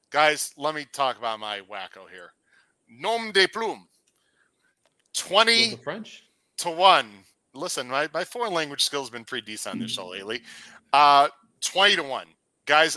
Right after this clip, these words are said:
Speaker 1: I've got a lot of angles I like. And look, this is all or nothing, okay? Maybe this horse can't run at all on the dirt.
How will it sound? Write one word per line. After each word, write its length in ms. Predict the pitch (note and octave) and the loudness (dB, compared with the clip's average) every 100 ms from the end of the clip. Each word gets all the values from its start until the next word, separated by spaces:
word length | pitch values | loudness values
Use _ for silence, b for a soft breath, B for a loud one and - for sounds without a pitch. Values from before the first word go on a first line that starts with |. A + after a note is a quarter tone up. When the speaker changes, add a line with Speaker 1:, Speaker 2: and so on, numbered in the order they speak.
| C3+ | 0
Speaker 1:
I've 140 | D#3 | 0
got 140 | A#3 G#3 | 2 2
a 40 | |
lot 220 | D#3 D#3 | 4 4
of 60 | D3+ | 2
angles 320 | C3+ C3+ B2+ | -4 -10 -8
I 100 | A#2+ | -8
like. 300 | A2 G2+ G2 - | -8 -12 -14 -14
And 160 | C3+ - | -14 -10
look, 200 | C#3 A#2+ - | -10 -10 -10
this 180 | E3 | -10
is 80 | C3+ | -6
all 220 | C3+ A2+ | -6 -6
or 40 | G2+ | -8
nothing, 340 | E2+ E2+ E2+ E2 - | -14 -20 -20 _ -14
okay? 320 | B2+ C#3+ C3+ - b b | -6 -4 -4 -8 b b
Maybe 160 | E3+ G#3 D#3 | -8 -6 -6
this 180 | C#3+ | -8
horse 240 | C3+ B2 - | -8 -10 -10
can't 260 | - A#2+ A2 | -10 -12 -12
run 240 | A2 A2 | -14 -12
at 100 | G#2 | -12
all 460 | G#2 G#2 G#2+ G#2 G#2 _ _ _ | -10 -8 -8 -8 -14 _ _ _
on 200 | A#2+ A#2+ | -6 -6
the 80 | A2+ | -8
dirt. 360 | A2 A#2 A2+ | -14 -12 -12